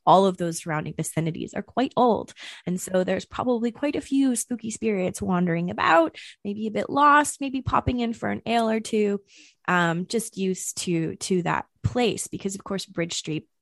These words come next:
um, or had the inns, and then we have Wine Tavern Street, which of course famously had,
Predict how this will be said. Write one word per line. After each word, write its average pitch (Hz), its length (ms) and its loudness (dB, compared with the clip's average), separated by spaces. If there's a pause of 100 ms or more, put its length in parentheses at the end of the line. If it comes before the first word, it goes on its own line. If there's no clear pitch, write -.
(420)
um, 175 260 2
or 156 80 0
had 180 200 -4
the - 160 -6
inns, 247 480 6
and 175 120 -2
then 165 120 -4
we 180 100 -10
have 165 160 -6
Wine 214 300 2
Tavern 226 380 0
Street, 214 380 -2
which 196 200 -6
of 185 100 -4
course - 240 -8
famously - 420 -10
had, 90 220 -12